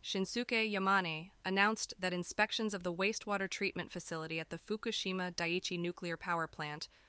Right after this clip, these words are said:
will begin on the twenty-eighth of this month. The plan is to dilute the accumulated treated water and release it into the sea.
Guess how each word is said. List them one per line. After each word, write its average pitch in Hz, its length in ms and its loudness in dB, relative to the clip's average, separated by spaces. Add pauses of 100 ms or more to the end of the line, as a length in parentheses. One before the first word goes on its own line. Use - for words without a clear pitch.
(140)
will 185 140 2
begin 214 500 4
on 175 140 0
the 165 80 -2
twenty-eighth 196 640 -2
of 160 160 -6
this 165 200 -2
month. 143 360 -6 (720)
The 196 100 0
plan 233 320 12
is 226 140 6
to 208 140 2
dilute 196 480 2
the 208 120 2
accumulated 214 680 2 (140)
treated 220 360 2
water 170 500 2
and 175 160 -2
release 175 340 0
it 196 120 -2
into 180 240 -2
the 254 120 -4
sea. - 300 -4